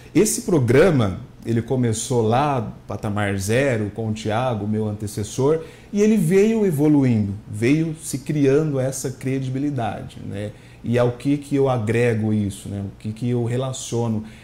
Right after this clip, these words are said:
essa, essa credibilidade? Ao fato das pessoas, dos entrevistados, dos empresários que vêm aqui no programa e transmite essa experiência,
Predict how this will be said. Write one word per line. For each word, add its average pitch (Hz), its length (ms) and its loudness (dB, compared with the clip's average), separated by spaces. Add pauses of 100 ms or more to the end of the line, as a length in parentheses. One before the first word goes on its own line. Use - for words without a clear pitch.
(100)
essa, 110 600 0
essa 110 240 -6
credibilidade? 110 920 -2 (560)
Ao 175 220 2
fato 143 460 0
das 113 240 0
pessoas, 143 640 -2
dos 113 180 -2
entrevistados, 120 640 -4
dos 107 120 -2
empresários 131 880 -4 (240)
que 104 100 -8
vêm 107 360 0
aqui 110 180 -6
no 104 120 -2
programa 110 520 -2 (220)
e 101 80 -6
transmite 107 520 -2
essa 104 180 -4
experiência, 107 800 -4